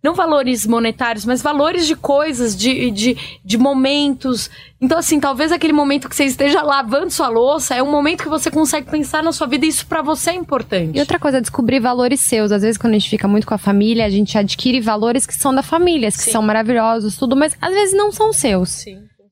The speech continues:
Speaker 1: com
Speaker 2: E a
Speaker 1: certeza.
Speaker 2: gente sozinho no mundo, enfrentando, né, você contra o mundo,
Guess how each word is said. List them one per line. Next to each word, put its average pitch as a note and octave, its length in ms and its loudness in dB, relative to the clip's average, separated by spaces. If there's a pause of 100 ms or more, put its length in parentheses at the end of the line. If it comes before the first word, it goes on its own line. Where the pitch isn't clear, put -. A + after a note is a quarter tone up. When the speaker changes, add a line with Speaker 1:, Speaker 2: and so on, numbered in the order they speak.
Speaker 1:
com A#3 60 0
Speaker 2:
E B3 60 4
a B3 100 2
Speaker 1:
certeza. B3 100 0
Speaker 2:
gente B3 260 0
sozinho A#3 760 0
no A3+ 220 4
mundo, A3+ 420 2
enfrentando, G#3+ 680 2
né, G#3 380 0 (140)
você B3+ 400 0
contra B3 380 0
o G#3+ 40 4
mundo, B3 540 2